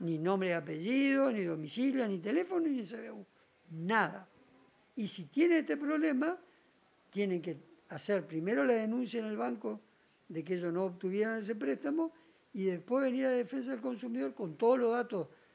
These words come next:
de, de dónde vino la plata, a dónde mandaron la plata, todo eso, y ver si hay, si se puede hacer una denuncia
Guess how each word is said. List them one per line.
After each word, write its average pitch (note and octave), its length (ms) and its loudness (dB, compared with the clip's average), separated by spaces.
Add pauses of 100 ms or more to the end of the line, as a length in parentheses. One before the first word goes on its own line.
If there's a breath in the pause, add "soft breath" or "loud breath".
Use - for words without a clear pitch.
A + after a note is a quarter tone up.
(160 soft breath)
de, D#3+ 160 -8
de E3+ 760 -10
dónde G#3+ 440 2
vino G3 240 0
la F#3 160 -4
plata, G#3+ 360 -2
a E3+ 40 -2
dónde G3 280 -2
mandaron F#3 440 -4
la F#3+ 120 -8
plata, B3 460 -8
todo A#3+ 240 -8
eso, D4 320 -10 (480 soft breath)
y G3 140 -4
ver A#3 200 0
si A3 220 -4
hay, A3+ 320 -2 (340)
si F#3 200 -10
se D3+ 120 -6
puede F#3+ 220 0
hacer F#3+ 220 -2
una G#3 160 -4
denuncia G#3+ 640 -6